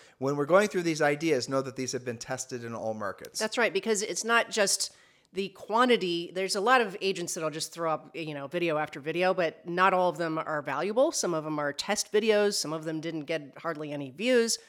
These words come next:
Speaker 2: or any responses. So there's more to this than just scanning YouTube and seeing what's going on.
Speaker 1: Let me throw this in here too, 'cause I
Speaker 2: Yeah.
Speaker 1: know it's not in your notes.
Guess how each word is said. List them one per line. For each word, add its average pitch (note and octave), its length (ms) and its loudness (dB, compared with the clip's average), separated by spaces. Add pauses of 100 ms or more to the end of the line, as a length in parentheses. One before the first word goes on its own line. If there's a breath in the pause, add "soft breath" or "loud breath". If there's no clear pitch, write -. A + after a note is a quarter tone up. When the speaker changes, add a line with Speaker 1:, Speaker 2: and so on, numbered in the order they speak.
(180 loud breath)
Speaker 2:
or G3 140 6
any E3+ 180 0
responses. B3+ 580 6
So G#3+ 100 0
there's G3+ 300 2
more B3+ 240 8
to B3 180 -2
this F3+ 300 2
than F3 220 -2
just F3 260 -4
scanning F3 480 0
YouTube D#3+ 340 -4
and C#3+ 100 -6
seeing C#3+ 200 -6
what's C#3 140 -6
going C3+ 200 -4
on. D#3 220 -2
Speaker 1:
Let F3+ 100 0
me A3+ 100 0
throw G#3 200 -2
this D#3 160 -2
in C#3 60 -6
here B2+ 140 -4
too, A#2+ 200 -6
'cause A#2 160 -10
I B2+ 60 -2
Speaker 2:
Yeah. C3 80 -2
Speaker 1:
know C#3 40 2
it's C3+ 160 -4
not A#2+ 140 -2
in A2+ 80 -6
your A2 100 -8
notes. G#2 400 -6